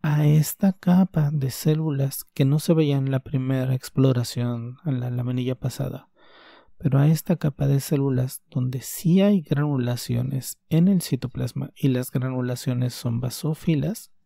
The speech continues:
A esta capa se le va a llamar estrato granuloso.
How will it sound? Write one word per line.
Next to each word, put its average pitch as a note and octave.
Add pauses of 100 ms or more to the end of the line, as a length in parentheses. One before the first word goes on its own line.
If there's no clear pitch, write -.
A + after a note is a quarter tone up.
(800)
A C3+
esta C3
capa E3
se -
le B2
va A#2
a A#2
llamar C3
estrato C3+ (100)
granuloso. A#2+